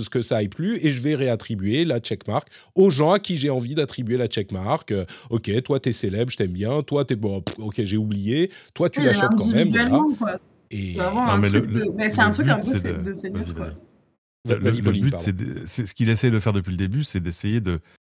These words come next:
Speaker 3: de donner de la valeur à la, à la checkmark assez pour que le
Speaker 2: Mm.
Speaker 3: fait de passer au payant, euh, passe tout seul, tu vois. Et, mais c'est, c'est là le problème, parce qu'en fait, euh, en la rendant payante, il la dévaluait,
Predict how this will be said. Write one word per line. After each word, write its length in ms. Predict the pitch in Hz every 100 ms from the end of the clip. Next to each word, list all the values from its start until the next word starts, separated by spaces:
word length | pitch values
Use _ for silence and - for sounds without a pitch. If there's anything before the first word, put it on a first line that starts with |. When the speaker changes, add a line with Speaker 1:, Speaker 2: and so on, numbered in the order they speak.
| _ _ _ _ - -
Speaker 3:
de 320 | 82 - 90
donner 480 | 82 92 104 104 110
de 80 | 90
la 100 | 82
valeur 320 | 82 87 90
à 80 | 80
la, 140 | 78
à 160 | 82 80
la 80 | 80
checkmark 520 | - - - 123 123
assez 240 | 87 - 120
pour 240 | 92 85
que 320 | 104 113 95 80
le 80 |
Speaker 2:
Mm. 60 | 76
Speaker 3:
fait 100 | 110
de 120 | 92
passer 280 | 78 82 -
au 60 | 82
payant, 460 | 87 92 123 120 87
euh, 460 | 85 82 82 80 78
passe 280 | 87 - -
tout 80 | -
seul, 300 | 92 127 104
tu 100 | -
vois. 180 | 87 85
Et, 200 | 85 92 - _ _ _ - 82
mais 240 | - 98 82
c'est, 240 | - 101
c'est 140 | - 98
là 80 |
le 60 | 98
problème, 280 | 123 131 113
parce 120 | 92
qu'en 120 | - 92
fait, 240 | 107 92
euh, 120 | 87 85 - _
en 100 | -
la 120 | 92
rendant 260 | 87 92 95
payante, 400 | 98 98 107 -
il 100 | 87
la 80 | 82
dévaluait, 520 | 82 87 104 131